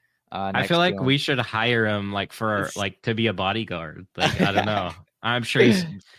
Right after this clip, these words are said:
Speaker 2: I'm sure people say that all the time. So,
Speaker 1: So this,
Speaker 2: um,
Speaker 1: I, I'll move on from this topic soon. I just wanna show you that this is, like, the burn chart.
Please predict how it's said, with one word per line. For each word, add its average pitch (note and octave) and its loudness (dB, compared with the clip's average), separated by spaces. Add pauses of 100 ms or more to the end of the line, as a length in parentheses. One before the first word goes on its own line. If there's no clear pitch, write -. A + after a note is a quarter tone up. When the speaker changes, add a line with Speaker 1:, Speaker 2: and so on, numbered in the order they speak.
(240)
Speaker 2:
I'm A#2 2
sure C3 2
people G#2+ 0
say G2+ 0
that G2 0
all F#2+ -6
the F2 -10
time. E2+ -14
So, F#2 -10 (720)
Speaker 1:
So B2 8
this, C3+ 8
Speaker 2:
um, G#2 0 (380)
Speaker 1:
I, C3+ 10
I'll C#3+ 8
move E3 6
on C3+ 10
from C#3 -2
this C3 -2
topic B2 4
soon. G#2+ -2
I G#2 0
just G2+ -8
wanna A2 -4
show G#2 -2
you G2+ 0
that G2 -2
this G#2 -6
is, G2+ -4
like, F#2+ -4 (300)
the A2 -4
burn G2 -2
chart. A2 0